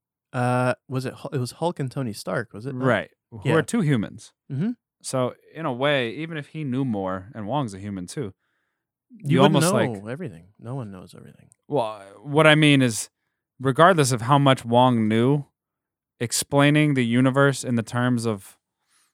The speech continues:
Speaker 2: one singular mo-, uh, v-, universe with the Infinity Stones and the Big Bang and all that, that seems like much easier to <laughs> do than explaining multiversal,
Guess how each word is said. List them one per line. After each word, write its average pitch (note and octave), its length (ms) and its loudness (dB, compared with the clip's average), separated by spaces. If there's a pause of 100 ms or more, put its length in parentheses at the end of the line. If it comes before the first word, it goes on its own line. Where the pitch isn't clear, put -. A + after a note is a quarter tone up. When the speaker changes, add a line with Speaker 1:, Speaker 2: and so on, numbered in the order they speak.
(140)
Speaker 2:
one B2 240 -2
singular B2 540 2
mo-, A2+ 380 -2
uh, A2+ 220 0 (380)
v-, A2+ 140 -12 (220)
universe B2+ 600 2
with B2 480 -4 (140)
the A#2+ 200 -8
Infinity B2 360 0
Stones B2 360 0
and A2+ 100 -4
the A2 40 -2
Big A2 240 -4
Bang A2+ 320 0
and A2+ 100 0
all A2+ 120 2
that, A#2 260 0 (500)
that C3+ 140 0
seems F3 180 -2
like C#3 140 0
much B2+ 220 2
easier B2 320 0
to A2 60 -4
<laughs> G#2+ 140 -2
do D3 260 2 (400)
than B2 120 -2
explaining A#2+ 720 0
multiversal, A#2 1200 -2